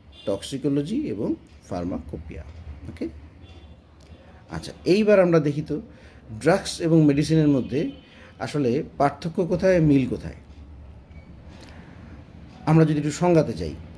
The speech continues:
drugs and medicines are chemical substances which, upon administration into the body, alters body functions। অর্থাৎ ড্রাগই হোক আর মেডিসিনই হোক,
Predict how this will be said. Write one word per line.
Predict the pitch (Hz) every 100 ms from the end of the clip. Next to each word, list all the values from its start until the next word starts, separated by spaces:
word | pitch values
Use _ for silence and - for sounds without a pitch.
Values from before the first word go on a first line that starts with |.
| 107
drugs | 131 208 - - -
and | 147 151
medicines | 151 160 208 220 -
are | 165 -
chemical | 151 151 165 156
substances | 135 - 139 123 185 - - - 147
which, | 208 - - - - - - - - - - -
upon | - 156 147
administration | 143 143 185 - 196 208 180 165
into | 156 143
the | 120 104
body, | 101 147 247 - - - - - - - - - - - -
alters | 139 160 160 220 294 - - - - 127
body | 143 147
functions। | - 120 - 85 76 - - - - - - - - - - - - - - - -
অর্থাৎ | - 147 190 147 156 - - - 110 107
ড্রাগই | 135 165 180 214
হোক | 208 226
আর | 220
মেডিসিনই | 180 160 170 170 170
হোক, | 139 156